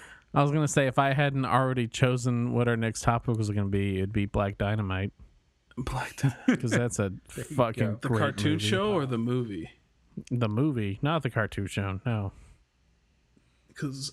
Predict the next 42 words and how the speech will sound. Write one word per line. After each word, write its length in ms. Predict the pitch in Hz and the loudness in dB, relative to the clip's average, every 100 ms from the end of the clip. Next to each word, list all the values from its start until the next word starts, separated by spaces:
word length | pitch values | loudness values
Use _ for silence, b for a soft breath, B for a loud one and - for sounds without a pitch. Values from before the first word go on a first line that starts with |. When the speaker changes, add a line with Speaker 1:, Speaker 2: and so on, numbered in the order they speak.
| 120 | -8
Speaker 3:
Um, 340 | 110 101 104 98 | -8 -6 -6 -4
but 140 | 120 | 0
this 180 | 156 - | -2 0
mo-, 120 | 160 | 0
uh, 240 | 135 135 127 | 0 0 2
but 200 | 143 143 | 0 2
Coming 220 | 180 185 | 0 2
to 80 | 180 | 0
America, 340 | 156 156 160 | 0 -2 -2
you 100 | 135 | -2
can 200 | 139 131 | 0 0
rent, 240 | 143 170 117 | 0 -2 -2
buy 200 | 143 151 | -2 0
digitally. 720 | 143 135 143 143 143 139 135 | -2 -2 -2 -2 -2 -4 -4
Uh, 220 | 113 110 | -4 -4
Pablo 280 | - 139 147 | -2 -2 -2
says 240 | - 139 131 | -2 -4 -2
it's 80 | |
on 120 | 135 127 | -2 -2
Netflix. 540 | 127 - 139 - - 117 | -4 -4 -4 -6 -8 -4
I'm 100 | 123 | -2
not 120 | 113 | -4
sure 140 | - 139 | -4 -2
about 260 | 123 123 | -2 -2
that. 320 | 135 123 120 - _ | -2 -2 -6 -18 _
Um, 540 | 110 107 101 101 101 98 _ _ _ _ _ _ _ - | -6 -4 -6 -6 -8 -10 _ _ _ _ _ _ _ -2
but 260 | 104 104 - - _ b b b b b b _ _ 143 _ 147 | 0 -2 -8 -20 _ b b b b b b _ _ -18 _ -2
Google 300 | 143 156 147 | 0 2 0
it, 100 | - - - | -2 -8 -4
you'll 140 | 131 | -2
find 240 | 123 151 170 | 0 0 0
out. 140 | - b b b b b _ _ _ - | -4 b b b b b _ _ _ -10
Um, 540 | 127 123 120 110 117 123 | -6 -2 -2 -2 -2 0
next 320 | 135 160 - | 0 0 0
time 320 | 165 170 170 - _ 143 | 0 0 -2 -8 _ -2
on, 280 | 147 151 135 | 0 0 0
on 260 | 135 135 | 0 0
episode 400 | 135 - - 139 | -2 -2 -2 -2
seven 320 | - 175 170 | 0 0 0
of 80 | 165 | -2
Cinema 320 | - 170 160 | 0 0 0
Rogues, 400 | 156 160 160 151 | 0 0 0 -4